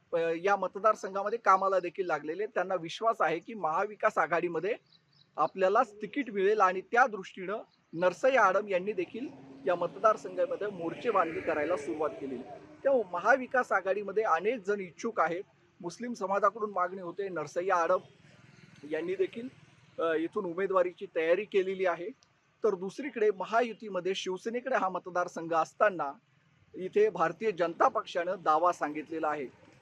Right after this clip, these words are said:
तानाजी सावंत यांचे बंधू प्राध्यापक शिवाजी सावंत हे शिवसेना शिंदे गटाचे संपर्क प्रमुख आहेत आणि त्यांच्यावरती तशा पद्धतीचा दबाव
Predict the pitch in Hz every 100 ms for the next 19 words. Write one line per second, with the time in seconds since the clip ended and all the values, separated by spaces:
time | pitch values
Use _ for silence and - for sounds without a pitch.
0 | - 170 175 202 208 - 165 175 220 196
1 | 175 185 165 214 190 135 - - - -
2 | 180 180 208 220 - 190 214 294 240 -
3 | 170 170 - - 196 208 202 - - 180
4 | 170 196 190 214 262 - - - 196 214
5 | 269 233 185 170 247 - 196 220 254 -
6 | 165 147 139 123 104 - - _ - 170
7 | 180 190 180 208 240 202 - 247 220 190
8 | 202 - 165 185 208 196 202 165 170 208
9 | 185